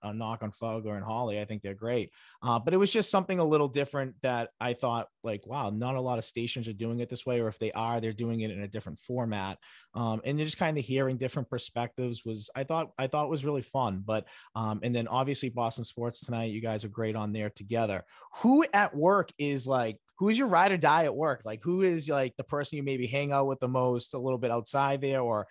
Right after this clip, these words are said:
a couple of people that you might get together with that you're, like, kinda really buddies with or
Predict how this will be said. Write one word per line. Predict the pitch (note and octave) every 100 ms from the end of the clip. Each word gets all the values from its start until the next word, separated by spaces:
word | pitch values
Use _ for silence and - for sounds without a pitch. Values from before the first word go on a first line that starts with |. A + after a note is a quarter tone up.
| - -
a |
couple | - C#3+ D#3 C#3+
of |
people | D3 C#3 C3+
that | C3
you | B2+
might | B2 B2
get | B2+ B2
together | A#2+ B2+ B2+
with | B2+ B2
that | A#2 G2+
you're, | A2+
like, | A2
kinda | A#2 B2 B2
really | A#2+ A#2
buddies | G#2 A#2 A2+ A2
with | A#2 A2 A2+
or | G#2